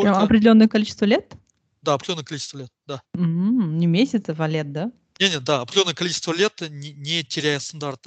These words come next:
Speaker 2: жизни, да. Но цель, наверное, чтобы, э,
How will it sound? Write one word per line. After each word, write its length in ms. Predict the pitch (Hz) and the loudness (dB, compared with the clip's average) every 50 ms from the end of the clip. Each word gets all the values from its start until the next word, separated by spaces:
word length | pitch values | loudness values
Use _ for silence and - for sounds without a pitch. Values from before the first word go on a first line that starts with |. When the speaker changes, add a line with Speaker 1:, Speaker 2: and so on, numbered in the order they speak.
| - 139 | -14 -14
Speaker 2:
жизни, 420 | 123 110 147 165 175 - 202 190 - - - - _ _ - | -10 -8 -8 -8 -8 -10 -14 -16 -16 -18 -20 -20 _ _ -10
да. 180 | 131 135 117 - _ _ _ _ _ _ _ _ _ | -8 -8 -8 -8 _ _ _ _ _ _ _ _ _
Но 360 | 156 156 175 190 185 165 - - - | -8 -2 0 0 0 0 -4 -8 -10
цель, 400 | - - - 202 233 269 269 233 | -6 0 2 2 2 2 0 -8
наверное, 400 | 185 170 180 190 202 190 185 165 | -10 -10 -8 -6 -6 -8 -8 -12
чтобы, 800 | - - - 180 170 160 175 170 170 165 165 160 156 156 147 131 | -14 -12 -12 -12 -12 -10 -8 -8 -6 -6 -6 -6 -8 -10 -12 -14
э, 480 | 123 120 113 107 104 - 98 - - - | -16 -18 -18 -18 -18 -18 -18 -20 -20 -20